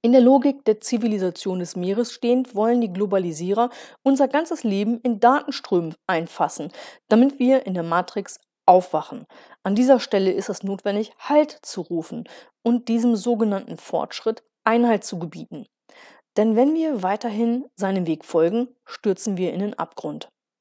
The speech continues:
Dass es auch anders geht, zeigen klassische Landmächte wie der Iran, China und Russland. Anstatt sich von den Technikkonzernen kontrollieren zu lassen, werden Dienste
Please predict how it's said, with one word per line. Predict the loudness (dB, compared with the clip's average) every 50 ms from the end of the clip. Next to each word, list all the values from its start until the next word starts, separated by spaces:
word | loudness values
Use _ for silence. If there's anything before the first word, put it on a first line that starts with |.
| _ _ _ _ _ _ _ _ _ _ -6
Dass | -6 -4 -4
es | -4 -2 -2
auch | -2 -2
anders | -2 -4 -4 -2 -2 -4 -4 -6 -6
geht, | -4 -4 -4 -4 -6 _ _ _ _
zeigen | _ -4 0 0 2 0 0 -4
klassische | -6 -2 0 0 0 0 -2 -4 0 2 2 2 2 0 -4
Landmächte | -4 -2 -2 -4 -4 -8 -8 -8 -6 -8 -6 -6
wie | -4
der | -4 -4 -4
Iran, | -2 -4 -4 -2 -2 -2 -2 -2 -4 -8 -12 -20 -20 -20 -20 -20 _ _ _ _
China | -10 -2 0 0 2 2 2 2 0 -2 -4
und | -4 -4 -2 -2
Russland. | -4 -4 -4 -6 -8 -8 -10 -12 -18 _ _ _ _ _ _ _ _ _ _ -2
Anstatt | -2 -2 0 2 2 2 2 2 0
sich | -4 -4 -4 -4 -6
von | -8 -4 -4 -2
den | -2 -2 -4 -4 -4
Technikkonzernen | 0 0 0 2 0 -2 -2 -2 -2 -2 -2 -2 -2 0 0 2 2 2 -2
kontrollieren | -4 -6 -8 -8 -6 -4 -4 -2 -2 -2 -2 -4
zu | -4 -4
lassen, | -2 -2 -2 -4 -4 -6 -4
werden | -2 -2 -2 -2 -4
Dienste | -4 -6 -6 -6 -6 -4 -4 -4 -4 -4